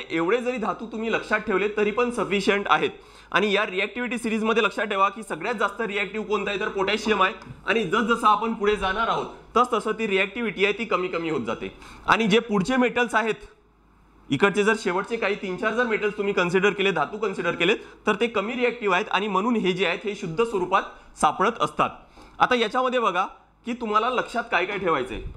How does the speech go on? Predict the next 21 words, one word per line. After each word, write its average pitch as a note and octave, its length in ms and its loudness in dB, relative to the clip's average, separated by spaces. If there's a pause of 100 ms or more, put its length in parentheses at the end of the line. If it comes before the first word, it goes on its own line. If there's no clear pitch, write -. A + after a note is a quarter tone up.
आपण F#3+ 220 0
या F#3+ 120 6
प्रश्नासोबत A3 600 -2 (120)
हे F#3+ 120 2
सुद्धा A3 260 0
बघणार G3+ 320 2
आहोत G3 200 0 (420)
की C4 320 -2
नेमके G3+ 760 2 (1080)
याच्यावरून A#3 580 4
तुम्हाला G#3+ 260 4
notes A3 320 0
कसे A3+ 260 0
काढता G3+ 300 2
येईल G3 220 0
आणि G3+ 180 0
पुढच्या G#3 420 2
परीक्षेसाठी F#3+ 560 -4
त्याची F#3+ 240 -2
मदत F3+ 300 2
होईल. - 440 -4